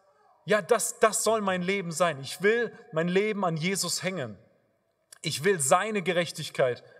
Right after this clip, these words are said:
auf mein Leben haben, nicht mit meiner eigenen Kraft durchkommen.“ Er rettet dich durch seine Gerechtigkeit. Dann, dann darfst du heute dein Vertrauen auf ihn setzen. Und wenn du jemanden kennst hier aus der Gemeinde, dann sprich ihn nach dem Gottesdienst an,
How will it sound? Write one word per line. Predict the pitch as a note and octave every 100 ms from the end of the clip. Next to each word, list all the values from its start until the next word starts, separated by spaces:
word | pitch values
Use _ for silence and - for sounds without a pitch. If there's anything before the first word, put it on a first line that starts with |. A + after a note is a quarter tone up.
| - _ _
auf | - C#3+
mein | D3 D3+ D3+
Leben | C3+ B2
haben, | A#2+ B2
nicht | F#3 -
mit | D#3 D3+
meiner | D3 C#3+ C#3+
eigenen | D3+ D3 C3
Kraft | - C#3+ -
durchkommen.“ | D3 C#3 - A#2+ F#2+ F#2 _ _ _ _ _ _ _
Er | - D3 B2
rettet | F#3+ G3+ D3+
dich | F3 F3 -
durch | C3+ A#2+
seine | B2 D3 D#3+ D#3+ D3+
Gerechtigkeit. | D3+ C#3 C#3+ B2+ - A#2
Dann, | B2+ A#2+ - -
dann | - C#3
darfst | E3+ F3 -
du | E3
heute | F#3 F3
dein | D3
Vertrauen | - - - F3 G3+
auf | F#3+ -
ihn | F3 E3+
setzen. | B2+ A2 A#2+
Und | A2+
wenn | C#3+ D3
du | D3 - - -
jemanden | D#3+ E3+ D3+
kennst | - A#3 -
hier | F#3+
aus | E3
der | - D3
Gemeinde, | D3+ E3+ G3+ D3+
dann | C#3+
sprich | - - A3
ihn | G3+
nach | G3
dem | F3+
Gottesdienst | F#3 F3+ - F3+ A#3+
an, | F3